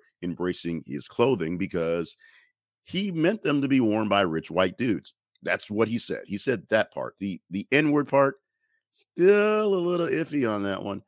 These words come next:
but he did b-, believe that Tommy Hilfiger clothes, the popular line of designer clothes that were in stores, were meant for the preppy rich white kids and not for hip hop guys that were all wearing it, but they wore it because they wanna feel like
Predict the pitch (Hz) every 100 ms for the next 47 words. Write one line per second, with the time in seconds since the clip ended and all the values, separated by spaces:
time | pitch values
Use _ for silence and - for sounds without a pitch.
0 | _ 101 113 117 139 110 95 101 101 127
1 | 113 101 95 90 - 101 107 104 - 90
2 | 92 - _ - 104 76 82 - 78 64
3 | - 90 - 87 82 78 78 78 78 76
4 | 69 78 73 76 76 73 78 71 69 71
5 | 65 71 69 71 - 107 85 76 - -
6 | - - 98 95 92 - 87 82 80 78
7 | 80 - 73 - 73 69 71 - - 62
8 | - - 107 98 82 - _ - 87 90
9 | 87 87 80 80 - 69 - - 62 62
10 | - 58 65 58 57 80 110 101 98 -
11 | _ _ _ _ - - 151 107 90 92
12 | - 92 78 90 101 98 - 117 107 92